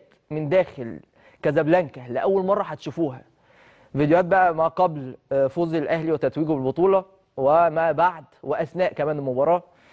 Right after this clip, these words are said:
فهتشوفوا لقطات لأول مرة، كواليس مهمة قوي في المغرب حصلت من خلال ضيفنا،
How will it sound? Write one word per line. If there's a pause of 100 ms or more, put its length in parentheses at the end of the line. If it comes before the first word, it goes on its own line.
(180)
فهتشوفوا
لقطات
لأول
مرة،
كواليس
مهمة
قوي
في
المغرب
حصلت (540)
من
خلال
ضيفنا،